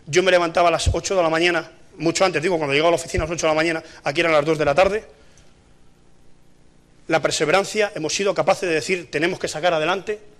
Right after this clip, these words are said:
Hemos pensado diferente, como decía antes, entre el software y el hardware para hacerlo funcionar, y lo hemos hecho muy bien. Hemos sido capaces de innovar. Con esto, hemos sido capaces de generar valor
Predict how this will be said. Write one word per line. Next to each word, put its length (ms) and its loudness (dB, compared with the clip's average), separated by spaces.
Hemos 200 -2
pensado 460 0
diferente, 420 0
como 180 -4
decía 240 -4
antes, 220 -8
entre 200 -10
el 60 -10
software 280 -2
y 20 -6
el 80 -8
hardware 320 0
para 140 -2
hacerlo 260 -4
funcionar, 500 -8
y 100 2
lo 100 8
hemos 220 4
hecho 180 0
muy 160 -4
bien. 280 -8
Hemos 160 -2
sido 160 0
capaces 340 -4
de 60 -6
innovar. 360 -4
Con 160 -6
esto, 320 -6
hemos 180 -2
sido 180 0
capaces 300 0
de 80 0
generar 340 4
valor 320 4